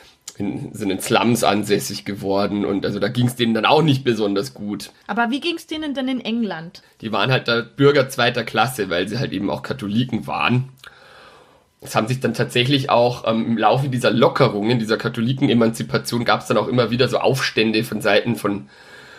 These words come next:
Speaker 1: Protestanten, die halt nicht wollten, dass die Katholiken mehr Rechte bekommen. Also,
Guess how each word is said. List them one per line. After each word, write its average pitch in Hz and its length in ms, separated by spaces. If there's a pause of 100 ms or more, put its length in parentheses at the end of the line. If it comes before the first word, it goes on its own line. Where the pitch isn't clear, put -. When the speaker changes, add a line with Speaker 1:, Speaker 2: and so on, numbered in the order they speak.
(340)
Speaker 1:
Protestanten, 117 840
die 107 100
halt 110 140
nicht 123 280
wollten, 107 440
dass - 240
die 90 240
Katholiken 104 560
mehr 95 180
Rechte 98 340
bekommen. 101 480
Also, 92 200